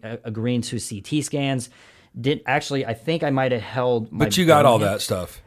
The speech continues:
Speaker 1: Uh, I got it right now, yeah. Well, I've got it at home, so.
Speaker 2: No, I mean, you got all the, you did get the C T that day and all that, and you didn't, just didn't remember it.
Speaker 1: Right.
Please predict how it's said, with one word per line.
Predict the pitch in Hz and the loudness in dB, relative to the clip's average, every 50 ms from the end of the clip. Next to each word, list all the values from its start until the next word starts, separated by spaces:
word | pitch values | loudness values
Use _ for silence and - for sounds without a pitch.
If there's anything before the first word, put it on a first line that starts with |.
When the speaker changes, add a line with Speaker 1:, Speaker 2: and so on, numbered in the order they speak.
| _ _ | _ _
Speaker 1:
Uh, | - 131 123 | 2 2 2
I | 113 139 | 4 4
got | 139 170 170 170 | 6 8 8 8
it | 156 123 | 6 4
right | 123 127 135 120 113 | 4 2 2 4 2
now, | 120 131 143 | 2 0 2
yeah. | 131 117 120 120 117 117 | 2 2 2 2 2 2
Well, | 117 107 113 110 120 | 0 0 -2 -2 0
I've | 135 135 - | -2 0 0
got | 185 185 165 | 0 0 0
it | 135 120 | 0 0
at | 104 - | -2 -6
home, | - - 139 135 110 101 101 101 | -6 -6 -6 -4 -4 -6 -6 -8
so. | - - 117 107 101 101 | -8 -8 -8 -6 -6 -2
Speaker 2:
No, | - 165 170 | 4 4 4
I | 170 | 4
mean, | 165 160 165 | 4 2 0
you | 165 175 | 0 0
got | 147 170 151 160 156 | 2 2 4 4 4
all | 143 143 151 147 143 | 4 4 4 4 4
the, | 143 131 123 113 - - 117 | 4 4 4 2 2 -2 -4
you | 123 151 170 160 | -2 0 0 2
did | 139 151 160 156 139 | 4 4 4 4 2
get | 123 147 147 - | 0 0 0 0
the | 120 | -2
C | 110 - 143 139 | -4 -2 -2 -2
T | 117 - 135 131 | -2 -2 -2 0
that | 123 127 127 131 113 | 2 2 2 2 4
day | 107 123 123 123 123 123 120 | 2 4 4 6 4 4 4
and | 117 113 | 2 2
all | 110 120 131 135 139 131 | 2 4 6 6 6 6
that, | 123 117 113 113 117 - | 4 4 4 2 2 0
and | 107 117 120 | -2 0 0
you | 123 | 2
didn't, | 117 120 113 110 104 | 2 0 -2 -2 -6
just | 104 92 - | -8 -8 -8
didn't | 110 107 101 98 101 | -10 -10 -8 -6 -6
remember | 101 98 101 107 101 87 85 80 | -4 -2 -2 -2 -2 -2 -6 -8
it. | 80 78 - _ | -8 -10 -12 _
Speaker 1:
Right. | - 123 123 107 95 92 | -2 0 0 0 0 -4